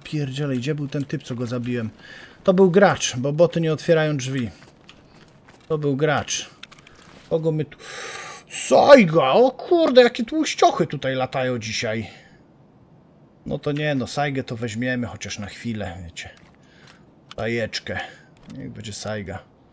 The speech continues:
No dobra, to idziemy stąd. A może jeszcze tutaj jakieś kam-,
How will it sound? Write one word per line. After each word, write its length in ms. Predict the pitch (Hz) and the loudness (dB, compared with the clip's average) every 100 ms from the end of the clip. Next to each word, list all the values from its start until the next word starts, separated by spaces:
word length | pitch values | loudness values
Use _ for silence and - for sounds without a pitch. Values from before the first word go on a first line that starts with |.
| _ _ _ _ - _ - - _ - | _ _ _ _ -20 _ -20 -20 _ -12
No 120 | 117 | -6
dobra, 420 | 123 139 127 104 95 - | -2 0 0 -4 -10 -10
to 120 | 113 | -6
idziemy 360 | 113 131 117 113 | -4 -2 -4 -8
stąd. 380 | - 85 - - - | -12 -16 -16 -20 -12
A 40 | 113 | -10
może 240 | 110 120 | -8 -8
jeszcze 260 | 117 - 135 | -8 -8 -10
tutaj 300 | - - 113 | -10 -10 -8
jakieś 280 | 110 107 - | -8 -12 -10
kam-, 240 | 117 | -8